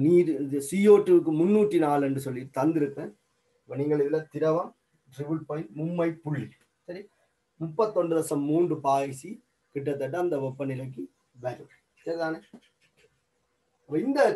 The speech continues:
சந்தர்ப்பத்துல இங்க ஒரு அமுக்கம் இருக்கு, அதுதான் அதனுடைய அவதி அமுக்கம் எழுபத்தி மூன்று ஏடி. அப்ப கார்பனீர் ஆக்சைடின் அவதி வெப்பநிலை முப்பத்தொன்று தசம் மூன்று பாகை சி என்று சொல்லி இந்த வரைவிலை இருக்கு. நான் உங்களுக்கு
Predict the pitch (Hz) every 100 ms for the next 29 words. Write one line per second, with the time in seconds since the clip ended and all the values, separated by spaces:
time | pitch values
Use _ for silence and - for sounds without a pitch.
0 | - 185 190 190 156 180 196 185 170 -
1 | 165 175 165 139 135 107 _ _ _ 139
2 | 139 156 196 - _ _ _ _ _ 139
3 | 147 156 143 165 196 - - 156 147 143
4 | 131 131 170 147 185 196 160 160 147 135
5 | 123 160 135 - _ _ _ _ _ -
6 | 139 - - 240 285 311 294 240 143 -
7 | 185 156 170 165 170 175 - _ - 139
8 | 185 233 226 156 156 139 151 135 147 208
9 | - 143 175 240 - 202 175 175 160 156
10 | 143 170 220 220 208 156 151 156 156 139
11 | 143 135 131 147 208 175 147 147 139 139
12 | 131 170 214 - - _ - 147 156 156
13 | 160 147